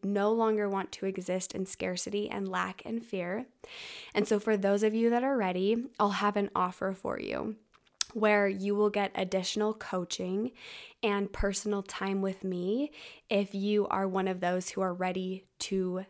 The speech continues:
sign up. And I will reveal <laughs> more about that at a later time, but I just wanted to hop on here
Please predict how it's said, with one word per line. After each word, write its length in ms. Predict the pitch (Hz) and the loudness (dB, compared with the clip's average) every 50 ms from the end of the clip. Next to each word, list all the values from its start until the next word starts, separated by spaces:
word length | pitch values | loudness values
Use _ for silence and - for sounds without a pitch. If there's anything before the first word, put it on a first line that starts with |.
| _ _ _ | _ _ _
sign 400 | - - - 190 185 180 185 - | -6 -2 0 0 0 -2 -2 -4
up. 300 | 90 - - - - - - - | -4 -6 -6 -8 -10 -14 -8 -4
And 400 | 196 190 185 185 180 180 185 196 - - | -2 -2 0 0 -2 -2 -4 -6 -6 -4
I 200 | - 190 185 185 | -2 0 0 2
will 400 | 185 196 202 208 220 233 247 - | 2 2 4 4 4 2 0 -2
reveal 560 | - 240 240 220 208 208 202 208 208 208 202 185 - | -2 -2 0 2 2 2 4 4 4 2 2 -2 -6
<laughs> 80 | - - | -6 -6
more 260 | 202 185 180 180 185 | -4 0 0 0 0
about 320 | 185 208 214 214 214 214 | 0 0 -2 -2 -2 -2
that 240 | - 196 196 190 - - | 0 0 0 0 0 -2
at 100 | 196 196 | -2 -2
a 60 | 190 | -2
later 280 | 185 185 180 185 196 208 | -2 -2 -2 0 -2 -2
time, 460 | 208 - - 190 185 185 196 202 202 - - - - - - - - - - - _ _ _ | -2 -2 -2 -2 -2 0 -2 -4 -6 -8 -14 -18 -18 -18 -18 -20 -20 -20 -20 -20 _ _ _
but 100 | - 208 | 2 4
I 100 | 208 208 | 4 4
just 380 | 196 - 202 190 190 190 - - | 4 2 2 2 2 2 0 2
wanted 180 | 208 208 196 | 2 2 2
to 60 | 208 | 0
hop 320 | 190 - - 190 185 - 202 | -4 0 0 0 0 2 0
on 140 | 202 202 196 | 0 0 0
here 380 | 190 196 185 190 - - - | 0 -2 -2 0 -2 -4 -4